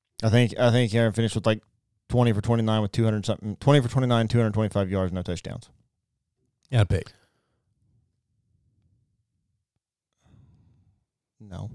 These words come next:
Speaker 2: No pick?
Speaker 1: Mm-mm.
Speaker 2: Oh. Must be thinking all of Tannehill's rolling over and
Speaker 1: <laughs>
Speaker 2: making me think it's Green Bay.
Speaker 1: I mean, they had, they had turnovers. They, I think they had two fumbles. But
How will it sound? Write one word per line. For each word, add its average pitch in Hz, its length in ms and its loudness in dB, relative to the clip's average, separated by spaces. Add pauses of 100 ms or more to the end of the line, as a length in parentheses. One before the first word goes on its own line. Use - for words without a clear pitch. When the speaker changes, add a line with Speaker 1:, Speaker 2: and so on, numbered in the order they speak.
(120)
Speaker 2:
No 127 140 4
pick? 170 200 4 (320)
Speaker 1:
Mm-mm. 101 280 -16
Speaker 2:
Oh. 113 220 6 (680)
Must 113 260 2
be 107 80 2
thinking 104 240 2
all 104 280 4
of 92 120 -2
Tannehill's 95 500 0 (1300)
rolling 123 320 10
over 113 300 10
and 104 260 8
Speaker 1:
<laughs> - 0 -
Speaker 2:
making 113 200 6
me 110 60 6
think 117 180 4
it's - 80 -2
Green 120 200 8
Bay. 101 320 2 (540)
Speaker 1:
I 123 80 -2
mean, 120 120 2
they 135 100 6
had, 123 200 4
they 135 140 8
had 131 120 6
turnovers. 95 420 2
They, 107 140 0
I 110 60 2
think 123 140 -2
they 117 60 2
had 101 120 0
two 123 140 0
fumbles. 98 440 -4 (1200)
But 92 220 -12